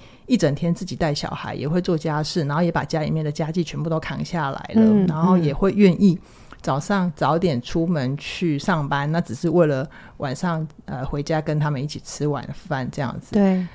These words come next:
Speaker 1: 那 Mona 在跟老公的相处里面，就是，呃，会有一些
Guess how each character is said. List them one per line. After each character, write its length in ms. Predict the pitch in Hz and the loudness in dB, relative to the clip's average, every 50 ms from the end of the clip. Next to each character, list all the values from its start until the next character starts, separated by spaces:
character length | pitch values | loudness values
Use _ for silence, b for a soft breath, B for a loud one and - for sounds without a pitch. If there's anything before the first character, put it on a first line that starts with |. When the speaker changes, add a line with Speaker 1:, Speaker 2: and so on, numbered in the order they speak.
| B | B
Speaker 1:
那 340 | B 208 220 202 175 156 151 202 - - _ _ - | B 2 2 4 2 2 0 -2 -6 -10 _ _ -2
Mona 360 | - 220 226 247 254 226 190 165 | 2 4 6 6 6 6 4 2
在 440 | - 220 220 196 175 165 165 - - - - _ _ _ - - - | 2 2 2 4 4 2 0 -2 -4 -8 -18 _ _ _ -20 -14 -2
跟 400 | - 196 202 202 208 208 208 196 - | 2 4 6 8 8 8 6 6 4
老 160 | 170 156 - 147 | 0 0 0 0
公 240 | - 160 165 170 | -2 0 0 2
的 300 | 170 170 151 143 139 147 | 2 2 2 2 2 0
相 220 | 143 - 190 170 180 | 0 0 0 2 2
处 180 | - - 147 | 2 0 -2
里 120 | 131 - - | -4 -2 -2
面， 240 | 143 160 156 147 147 | -2 0 0 0 -2
就 160 | 165 156 156 | -2 -4 -4
是， 360 | - - - 156 139 127 - - | -4 -4 -4 -2 -2 -2 -4 -6
呃， 380 | - 113 113 104 - - - - | -6 -6 -6 -6 -6 -6 -6 -8
会 420 | - - - - 220 202 170 147 - | -8 -10 0 2 4 4 4 4 2
有 200 | 143 131 92 147 | 0 0 0 0
一 40 | |
些 520 | 156 - - 165 156 151 147 147 147 151 | -2 -2 -2 0 2 2 2 4 2 0